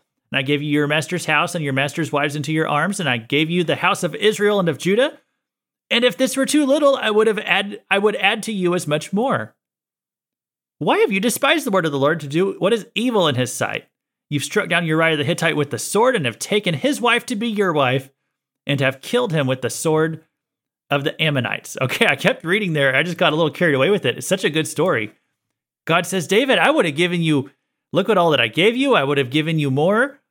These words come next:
And yet you still had to go and take something that didn't belong to you. You took another man's wife. You are the man."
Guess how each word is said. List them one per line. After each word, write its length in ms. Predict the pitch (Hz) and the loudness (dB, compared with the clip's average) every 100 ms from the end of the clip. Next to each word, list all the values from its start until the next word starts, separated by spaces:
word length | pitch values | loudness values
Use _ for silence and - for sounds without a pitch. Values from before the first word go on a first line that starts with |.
| _ _ _ _ | _ _ _ _
And 180 | 156 156 | -4 0
yet 140 | 160 156 | 0 0
you 140 | 151 | -2
still 400 | 139 - 185 214 | -2 -2 0 2
had 200 | 185 208 | 2 0
to 60 | 214 | 0
go 320 | 180 175 170 | 2 4 2
and 140 | 147 | 0
take 220 | 147 147 | -2 -4
something 320 | - 147 156 147 | -2 -4 -2 -2
that 120 | 127 | 0
didn't 220 | 147 175 | 0 0
belong 340 | 180 175 170 | 0 0 0
to 100 | 156 | -2
you. 400 | 143 120 110 120 _ _ _ _ - | -4 -4 -4 -6 _ _ _ _ -6
You 120 | 127 | -6
took 420 | - 147 147 - - | -2 0 0 -4 -4
another 320 | 151 139 135 | 0 2 2
man's 440 | 131 131 131 117 - _ - | 2 0 -2 -6 -16 _ 0
wife. 420 | 202 180 160 - _ _ _ _ _ _ _ - | 2 4 0 -4 _ _ _ _ _ _ _ -4
You 400 | 127 190 214 202 | 2 4 4 4
are 260 | 175 170 | 4 4
the 100 | 170 | 2
man." 540 | 160 147 147 113 - | 0 2 2 0 -4